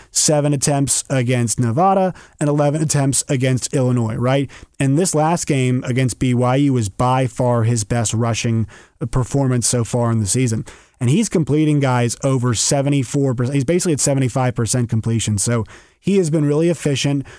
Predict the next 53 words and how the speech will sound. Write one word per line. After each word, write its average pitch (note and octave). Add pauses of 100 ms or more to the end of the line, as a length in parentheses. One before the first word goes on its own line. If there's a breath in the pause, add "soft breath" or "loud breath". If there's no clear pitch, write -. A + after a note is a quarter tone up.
(200 loud breath)
I've C#3
loved D#3+
the E3+
way E3
that D3
Neal D#3
and C3+
Hishaw D#3
have D#3
been A#2+
running A#2+
the C#3+
football C3+
for B2+
them B2
this B2
year. B2+ (360 loud breath)
And E3
I A3
actually D#4
think C#4
their A3
pass E3
catchers, D#3
like, A#2+ (120)
Lawrence F#3
Arnold's E3+
a -
good D3+
player. C#3+
Luke D#3+
Grimm's F3+
a D#3
good C#3+
player, B2 (420 soft breath)
right? D3+ (840)
They E3
can D#3+
use F3
tight D#3
ends D#3+
as C#3
well, C3 (340 loud breath)
uh, C#3
in D#3
this C#3+
offense, B2+
and C3+
they C3+
can D#3+
use F3
running F#3
backs A#2+